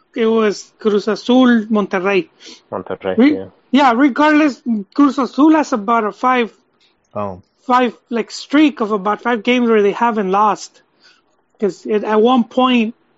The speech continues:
Speaker 1: Caixinha looked like he was, he was up against the ropes. And there's, and there is still talk, there is still rumors.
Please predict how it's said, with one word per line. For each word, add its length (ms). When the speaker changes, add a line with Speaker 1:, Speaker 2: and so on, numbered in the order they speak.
Speaker 1:
Caixinha 580
looked 160
like 200
he 120
was, 420
he 80
was 220
up 140
against 360
the 100
ropes. 680
And 180
there's, 260
and 240
there 240
is 120
still 420
talk, 360
there 160
is 120
still 300
rumors. 680